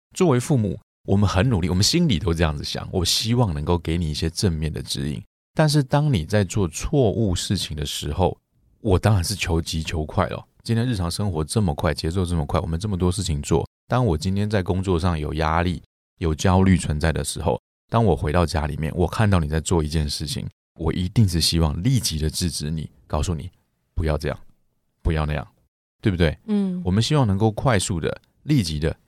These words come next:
Speaker 1: 得到这个解决方案。
Speaker 2: 是，那也确实孩子也在这个当下，他们也确实改变了，因为爸爸会管教嘛，所以当你说不要的时候，也许他马上就放下。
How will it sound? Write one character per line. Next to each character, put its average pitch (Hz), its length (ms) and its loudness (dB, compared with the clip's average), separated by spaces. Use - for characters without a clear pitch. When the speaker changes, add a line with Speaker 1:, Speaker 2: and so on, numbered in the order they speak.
Speaker 1:
得 85 100 0
到 95 160 2
这 90 100 -2
个 82 80 0
解 76 160 -6
决 71 160 -8
方 78 240 -2
案。 82 200 0
Speaker 2:
是， - 340 -6
那 208 100 -4
也 202 180 0
确 214 240 2
实 175 160 0
孩 165 220 -2
子 180 160 -2
也 165 220 0
在 175 280 0
这 214 140 2
个 190 100 2
当 165 220 -2
下， 170 180 -2
他 180 160 -4
们 175 120 -2
也 139 100 -4
确 - 160 -2
实 165 160 -2
改 139 160 -6
变 151 260 -6
了， - 160 -10
因 202 160 0
为 202 100 4
爸 208 120 4
爸 165 160 2
会 170 380 0
管 135 240 -2
教 156 200 0
嘛， - 180 -8
所 - 140 4
以 247 60 4
当 247 200 2
你 214 100 2
说 202 220 2
不 165 260 -4
要 202 180 6
的 175 80 2
时 170 140 0
候， 165 120 4
也 165 200 0
许 170 120 -2
他 170 140 -6
马 165 140 -6
上 160 200 -6
就 160 240 -6
放 170 200 -6
下。 - 260 -4